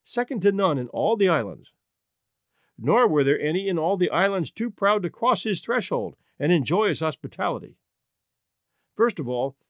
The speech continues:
the Ah Chun bungalow was of irreproachable tone. Next, Ah Chun was a power. And finally, Ah Chun was a moral paragon and an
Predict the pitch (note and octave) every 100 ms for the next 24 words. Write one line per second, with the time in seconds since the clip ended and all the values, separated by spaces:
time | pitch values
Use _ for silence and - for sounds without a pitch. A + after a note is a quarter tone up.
0 | - C3+ - A3 F#3 G#3 G#3 C#3+ F#3 F3
1 | D3+ D3 D#3 - D3+ C3+ C#3+ - C4 B3
2 | - - C4 F3 A#2 G#2+ - C3+ F#2+ -
3 | _ _ _ _ _ _ _ _ _ -
4 | D3+ A3+ - - _ _ _ F#3+ G#3 -
5 | B3 A#3 G#2 A2+ A3+ E3 A2+ - - G3+
6 | G3 F#2+ B1 _ _ _ _ _ _ _
7 | _ A2+ A#2+ G3+ A#3+ F3+ C#3 A2+ _ _
8 | - G#3+ F3 - G#3+ G3+ D#3+ C3+ B2 F3+
9 | A#3 E3+ - A#3 E3+ A#2+ G#2+ G#2+ - _
10 | _ _ - B3+ A#3+ C3